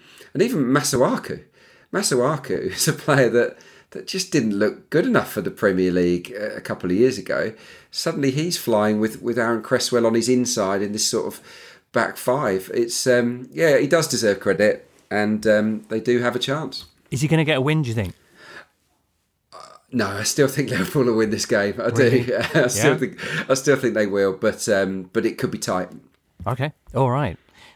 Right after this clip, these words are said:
Speaker 2: What else is coming up this weekend? Well, Friday, the round kicks off with Wolves against Crystal Palace, uh, while on Sunday, you've got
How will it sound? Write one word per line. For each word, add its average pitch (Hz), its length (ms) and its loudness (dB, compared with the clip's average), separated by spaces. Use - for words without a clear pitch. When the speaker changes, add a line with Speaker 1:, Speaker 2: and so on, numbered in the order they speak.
Speaker 2:
What 120 160 0
else 131 180 0
is 127 100 -6
coming 135 200 0
up - 60 -8
this 131 180 -6
weekend? 143 240 0
Well, 127 100 0
Friday, 190 760 2
the - 80 -10
round 110 320 -2
kicks 123 280 -6
off 139 240 0
with 101 120 -8
Wolves 139 320 -4
against 135 240 -4
Crystal 147 320 -4
Palace, 143 420 -4
uh, 110 80 2
while 117 200 0
on 120 120 -2
Sunday, 151 680 2
you've 107 140 -6
got 117 140 -6